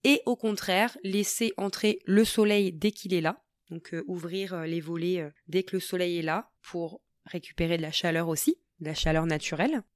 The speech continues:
Aérer chaque jour pour renouveler l'air de la maison. Ça, c'est aussi une astuce santé, quelque chose que pour ma part, j'ai introduit dans notre routine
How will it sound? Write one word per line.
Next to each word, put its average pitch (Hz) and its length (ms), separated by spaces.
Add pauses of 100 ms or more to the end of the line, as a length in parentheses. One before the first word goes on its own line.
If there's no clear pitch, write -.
Aérer 233 720
chaque 233 340
jour 214 540 (240)
pour 214 420 (180)
renouveler 202 760 (140)
l'air 190 680
de 180 120
la 180 140
maison. 165 320 (160)
Ça, 208 160
c'est 202 140
aussi 185 220
une 202 100
astuce 196 340
santé, 202 480 (120)
quelque 190 280
chose 214 280
que 185 100
pour 185 200
ma 180 160
part, 196 320
j'ai 160 480 (220)
introduit 196 640 (100)
dans 190 180
notre 190 380
routine 208 640